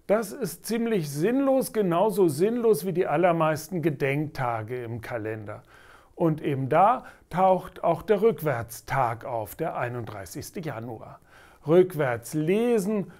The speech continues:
rückwärts laufen, rückwärts Auto fahren. Das alles ist erlaubt am Rückwärtstag. Nur eines nicht, die Vorwärtsbewegung. Wer sich das ausgedacht hat, weiß keiner. Trotzdem,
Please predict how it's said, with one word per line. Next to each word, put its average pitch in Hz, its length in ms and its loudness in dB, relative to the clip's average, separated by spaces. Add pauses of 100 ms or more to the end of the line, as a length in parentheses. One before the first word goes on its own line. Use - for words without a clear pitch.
(160)
rückwärts 139 560 -4
laufen, 185 640 4
rückwärts 156 640 -2
Auto 147 400 2
fahren. 107 440 -10
Das 123 220 -12
alles 180 520 0
ist - 280 -6
erlaubt 160 560 2
am 120 220 -8
Rückwärtstag. 104 880 -12
Nur 143 280 -8
eines 196 440 0
nicht, 185 320 -6 (320)
die 254 100 -8
Vorwärtsbewegung. 120 1080 -8 (1200)
Wer 185 100 6
sich 165 200 0
das 127 180 -2
ausgedacht 156 640 0
hat, 165 160 -4
weiß 175 240 -2
keiner. 117 420 -6
Trotzdem, 147 640 -2